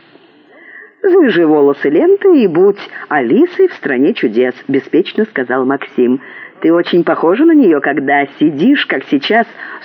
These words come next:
сунув палец в рот». «Фу, как грубо», — сказала я. «Я знаю, что у меня прямые волосы,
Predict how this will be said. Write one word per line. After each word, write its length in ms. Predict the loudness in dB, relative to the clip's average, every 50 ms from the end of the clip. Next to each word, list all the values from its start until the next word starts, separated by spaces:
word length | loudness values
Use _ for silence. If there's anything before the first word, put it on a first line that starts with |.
| -4
сунув 300 | 0 2 2 2 0 -2
палец 400 | -4 -2 -2 0 -2 -2 -4 -6
в 140 | -4 -4 -2
рот». 220 | -2 -2 -2 -4 -8 -14 -20 _ _ _ _ _ _ _ _ _ _ _
«Фу, 340 | -20 -14 -6 -2 -2 -2 -2 -2
как 260 | -4 -4 -4 -4 -4
грубо», — 520 | -2 -2 0 2 2 2 2 2 -2 -4 -6 -6
сказала 420 | -8 -8 -6 -4 -4 -2 0 0 0
я. 320 | 0 0 -2 -2 -2 -4 -8 -12 -14 -16 -8 -4
«Я 140 | -4 -2 0
знаю, 340 | 2 2 2 4 2 0 -2
что 240 | -4 -2 0 0
у 40 | 2
меня 300 | 2 2 2 0 0 -2
прямые 380 | 0 0 0 2 2 2 2 2
волосы, 500 | 2 2 2 2 2 0 -2 -6 -8